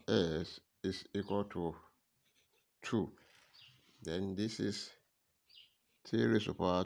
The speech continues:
twenty fifteen bracket three raised to power one is the same thing as three minus one. Two is equal to two.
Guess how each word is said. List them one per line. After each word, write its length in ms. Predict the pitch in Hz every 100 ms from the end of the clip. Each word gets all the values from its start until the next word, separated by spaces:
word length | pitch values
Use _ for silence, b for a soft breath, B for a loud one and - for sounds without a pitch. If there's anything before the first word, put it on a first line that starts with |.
| -
twenty 460 | 107 101 - 104
fifteen 600 | 101 90 87 - 98 117 - _ _ _ _ _ _ _ _ _ _ _ _ _ _ _ - _ _ - _
bracket 540 | 82 101 110 80 85 - -
three 140 | 127
raised 160 | 123 104
to 60 |
power 180 | 90 92
one 200 | 98 107
is 60 | 98
the 60 |
same 240 | 82 104 101
thing 180 | 98 92
as 160 | 85
three 280 | - 101 85 - _ _
minus 480 | 87 92 104 101 -
one. 280 | 104 95 78 - _ _ _ -
Two 440 | 135 107 82 113 - b b b b b b b b _ _ -
is 180 | 82 -
equal 240 | - 101
to 280 | 101 85 78 90 _ _
two. 400 | - 107 80 92